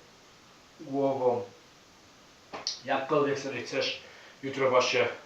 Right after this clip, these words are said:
tego rodzaju, e, skanowanie, akcentowanie ciała,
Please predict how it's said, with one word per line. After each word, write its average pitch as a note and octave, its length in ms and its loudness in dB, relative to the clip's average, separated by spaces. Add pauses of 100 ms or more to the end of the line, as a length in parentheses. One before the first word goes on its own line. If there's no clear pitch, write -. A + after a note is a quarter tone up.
(220)
tego B2 220 4
rodzaju, A#2 480 2 (1000)
e, G#2+ 440 2 (180)
skanowanie, A#2+ 680 4
akcentowanie A2 640 -2
ciała, A2 460 2